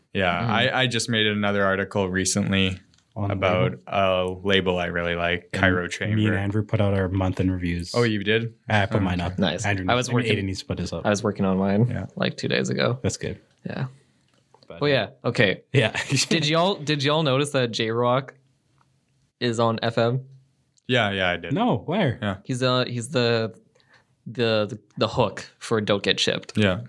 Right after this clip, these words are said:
Speaker 3: Oh.
Speaker 1: And
Speaker 3: Oh.
Speaker 1: Ty Dolla
Speaker 3: Sorry.
Speaker 1: Sign is on Feels Like Summer, right?
Speaker 2: Yeah.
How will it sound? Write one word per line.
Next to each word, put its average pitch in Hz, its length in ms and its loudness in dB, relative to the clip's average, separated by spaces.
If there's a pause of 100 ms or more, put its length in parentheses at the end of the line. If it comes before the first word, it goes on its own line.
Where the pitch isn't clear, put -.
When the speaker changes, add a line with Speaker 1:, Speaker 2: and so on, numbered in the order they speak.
(240)
Speaker 3:
Oh. - 220 -6 (1300)
Speaker 1:
And 95 240 2
Speaker 3:
Oh. 120 260 2
Speaker 1:
Ty 98 220 0
Dolla 98 280 2
Speaker 3:
Sorry. 110 220 2
Speaker 1:
Sign 104 120 2
is 98 180 -4
on 98 160 2
Feels 95 300 0
Like 90 120 2
Summer, 92 340 0
right? 90 300 -4
Speaker 2:
Yeah. 110 200 6